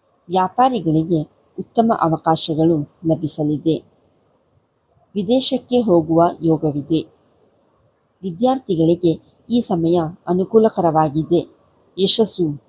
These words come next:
ದೊರಕಲಿದೆ. ಸಮಾಜದಲ್ಲಿ ನಿಮ್ಮ ಗೌರವ ಹೆಚ್ಚಾಗಲಿದೆ. ನಿಮ್ಮ ಕೆಲಸದಿಂದ ಉನ್ನತಾಧಿಕಾರಿಗಳ ಪ್ರಶಂಸೆಗೆ ಪಾತ್ರರಾಗುವಿರಿ. ನಿಮ್ಮ ಹೊಸ ಆದಾಯದ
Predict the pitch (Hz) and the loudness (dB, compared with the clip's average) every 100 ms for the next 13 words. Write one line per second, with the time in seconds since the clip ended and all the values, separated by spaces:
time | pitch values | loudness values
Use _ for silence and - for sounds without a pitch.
0 | 185 160 156 - 151 135 160 - _ _ | -6 -2 -2 -2 -4 -2 -2 -4 _ _
1 | _ _ _ _ _ _ _ _ _ _ | _ _ _ _ _ _ _ _ _ _
2 | _ - 226 196 233 233 156 151 147 170 | _ -10 -6 -2 -2 -2 -2 0 0 -4
3 | - _ - 180 180 160 165 180 190 151 | -10 _ -4 0 2 0 4 4 4 4
4 | 165 151 _ - 170 - 160 151 147 143 | 2 0 _ -12 -12 -4 -2 0 -2 -2
5 | 135 160 - _ _ _ _ _ _ _ | 0 -2 -4 _ _ _ _ _ _ _
6 | - 202 208 202 190 175 208 - 175 156 | -4 0 2 2 2 4 4 2 -2 0
7 | 170 165 - _ _ - 196 233 240 214 | 0 -2 -2 _ _ -2 2 2 4 2
8 | 165 160 160 151 147 156 156 - _ _ | 2 0 0 0 0 0 -2 -4 _ _
9 | 165 160 214 220 - 170 165 151 _ - | -6 -2 -2 -2 -4 -2 -2 -4 _ -4
10 | 165 156 151 147 147 151 151 147 151 - | -2 -2 -2 0 0 0 -2 0 -4 -8
11 | _ _ _ _ _ _ _ _ _ 214 | _ _ _ _ _ _ _ _ _ -6
12 | 214 196 208 - 254 - 247 - 165 156 | -2 0 -2 -4 -6 0 -2 2 0 2
13 | 165 165 151 | 2 4 2